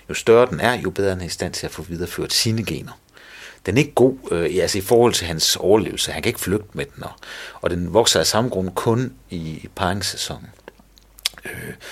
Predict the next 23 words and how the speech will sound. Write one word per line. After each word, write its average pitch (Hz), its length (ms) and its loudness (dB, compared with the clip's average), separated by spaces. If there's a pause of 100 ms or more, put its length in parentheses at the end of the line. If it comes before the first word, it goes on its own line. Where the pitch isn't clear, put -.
(340)
så - 100 -8
den 95 80 -2
har 160 100 6
kun 151 200 4
den, 139 240 4 (160)
den 127 300 2 (220)
egenskab, 120 460 2
at - 120 -10
den 90 100 -4
tiltrækker 73 640 -4
hunnerne. - 400 -12 (720)
Og 90 80 2
på - 60 0
samme 147 300 6
måde, 110 420 6
øh, 95 280 2
er 87 100 2
det 90 120 0
jo 87 140 4
også 113 180 2
helt... 92 360 0
Øh, 76 540 -4 (800)
det, 95 160 -2